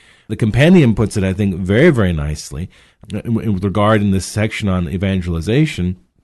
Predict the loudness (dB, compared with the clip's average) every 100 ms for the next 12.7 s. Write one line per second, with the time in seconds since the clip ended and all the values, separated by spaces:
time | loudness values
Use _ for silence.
0 | _ _ _ _ -8 -2 0 0 0 2
1 | 4 4 2 -2 -4 -6 -6 -8 -10 -12
2 | -6 -2 0 2 2 4 4 4 2 0
3 | -4 -4 -6 -6 -6 -10 -14 -16 _ _
4 | -4 0 0 -2 -6 -4 -4 -6 -6 -6
5 | -2 2 2 0 0 -2 -2 -2 -2 -2
6 | -4 -2 -4 _ _ -6 -2 -2 2 2
7 | 2 2 2 0 -4 0 2 2 0 -2
8 | -6 -8 -4 -2 2 4 4 4 2 0
9 | 0 -2 -2 -4 -2 -4 -4 -8 -8 -14
10 | -20 -6 0 2 0 0 2 2 4 2
11 | 2 0 0 0 0 0 0 -2 -2 0
12 | 0 -2 -2 -4 -4 -4